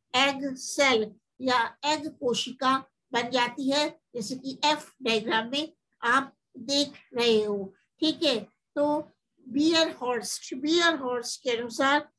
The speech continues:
कभी-कभी, कभी-कभी प्राथमिक अंडधा कोशिका सीधे ही अंड कोशिका एग में परिवर्तित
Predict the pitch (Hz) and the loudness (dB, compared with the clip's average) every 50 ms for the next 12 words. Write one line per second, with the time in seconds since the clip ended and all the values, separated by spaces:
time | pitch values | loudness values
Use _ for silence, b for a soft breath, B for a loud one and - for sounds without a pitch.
0 | _ _ _ - 294 294 269 320 320 - 285 262 247 254 254 262 262 - - _ | _ _ _ -2 0 0 2 0 0 0 0 0 2 2 2 0 0 -2 -6 _
1 | - 262 262 269 320 330 320 - 269 262 262 262 269 277 - - _ _ _ _ | -4 -2 2 2 2 2 2 2 0 2 2 0 -2 -4 -6 -14 _ _ _ _
2 | - 269 262 240 254 262 - - 262 302 294 - _ _ - 262 269 262 285 285 | -2 0 2 2 2 0 -2 -4 -6 -6 -8 -8 _ _ -2 -2 0 0 0 0
3 | 262 285 294 294 - 247 240 220 - - 269 262 247 247 247 262 262 262 _ _ | 0 0 0 0 0 -2 -2 -2 -2 -6 -6 -4 0 0 2 0 0 -4 _ _
4 | _ _ - - - 330 285 285 269 311 330 330 320 294 285 247 226 208 - _ | _ _ -12 -8 -4 -2 -2 0 2 2 2 2 2 0 0 -2 -4 -8 -10 _
5 | _ _ _ _ _ 277 285 294 311 311 302 311 262 254 233 - - 262 - - | _ _ _ _ _ 2 2 2 2 0 0 0 0 0 0 0 -2 -6 -2 2
6 | 262 247 247 - - - 269 277 294 277 294 254 247 262 262 262 262 - - _ | 2 2 2 2 -2 -2 0 0 0 0 -2 -4 0 0 2 0 0 -2 -8 _
7 | _ - 269 247 220 220 220 220 220 220 220 - 311 311 - - | _ 0 2 4 4 4 4 2 0 -2 -2 -2 -4 -4 -4 -6